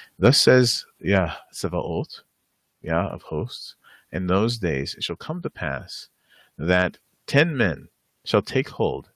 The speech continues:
out of all of the languages of the nations, of the Gentiles, shall even take hold, not to the garment, as the J P, old J P S says, but it says to the kanaf," the same word used for the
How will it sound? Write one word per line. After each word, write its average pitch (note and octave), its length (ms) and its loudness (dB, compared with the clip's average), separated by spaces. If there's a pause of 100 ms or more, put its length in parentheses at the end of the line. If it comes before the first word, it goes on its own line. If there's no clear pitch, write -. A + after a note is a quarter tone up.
out G2 140 -2
of F2 100 -6 (120)
all G#2 420 0
of G2+ 100 -10
the G2+ 100 -4
languages F2+ 580 -8 (120)
of E2 140 -16
the E2 60 -12
nations, E2 500 -10
of - 80 -20
the - 80 -14
Gentiles, E2 720 -12 (440)
shall - 240 -10
even E3 300 -2
take - 220 0
hold, F2+ 400 -2 (160)
not - 160 -2 (100)
to C#3 100 -12
the C3 120 -6
garment, A2 400 0
as E2 400 -8
the D#2+ 100 -12
J F2+ 200 -4
P, - 160 -12
old G2 200 -4
J E2+ 160 -8
P - 160 -8
S D#2+ 160 -6
says, - 380 -14 (500)
but F2+ 140 0
it D2 120 -6
says G2+ 220 -2
to - 120 -10
the F2 100 -6
kanaf," - 680 -4 (420)
the F2 100 -4
same D3+ 380 -4
word F#2 360 -2
used G2 380 -6
for F2+ 320 -4 (340)
the F2+ 340 -2